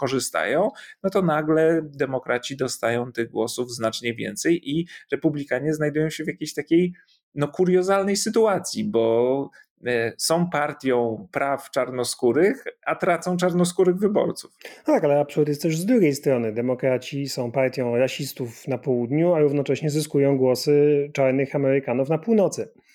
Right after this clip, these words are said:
Speaker 1: I tutaj może dla tych, którzy od niedawna słuchają podcastu amerykańskiego, jeszcze tego nie wiedzą, to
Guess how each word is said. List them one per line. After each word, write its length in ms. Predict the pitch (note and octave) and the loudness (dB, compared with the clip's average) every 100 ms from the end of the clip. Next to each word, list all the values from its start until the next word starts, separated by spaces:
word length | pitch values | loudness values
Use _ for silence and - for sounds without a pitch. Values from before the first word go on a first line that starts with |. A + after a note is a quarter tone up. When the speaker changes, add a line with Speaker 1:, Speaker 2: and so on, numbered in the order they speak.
| - _ - - _ - | -20 _ -20 -20 _ -6
Speaker 1:
I 140 | C3+ | 0
tutaj 480 | F3 F3 E3+ D#3+ - | 2 2 2 0 -2
może 280 | C#3+ C#3 C#3+ | -2 0 2
dla 180 | C3+ D3 | 2 2
tych, 220 | D3 C#3 | -2 -4
którzy 640 | - C3 B2 B2 A#2+ A#2 - - - - _ - | -4 -2 2 2 0 -2 -8 -14 -18 -20 _ -4
od 160 | A#2 | -2
niedawna 380 | A#2 A#2+ F3+ E3 | 0 2 2 0
słuchają 420 | D3 A#2+ A2 A#2 | -2 -4 -4 -2
podcastu 460 | A2+ A2+ B2 A#2+ C3 | -2 -4 -4 -2 -2
amerykańskiego, 720 | A#2+ B2+ - A2 A2+ C3 C3+ | 0 -2 -2 -4 -2 0 0
jeszcze 280 | A2+ - - | -2 -6 -6
tego 420 | A#2+ - A#2 A2+ | -4 0 0 0
nie 200 | A2+ A#2+ | -2 -2
wiedzą, 460 | B2 A#2 C3+ F3 F3+ | 0 0 0 -2 -2
to 260 | C#3 C3 | -6 -8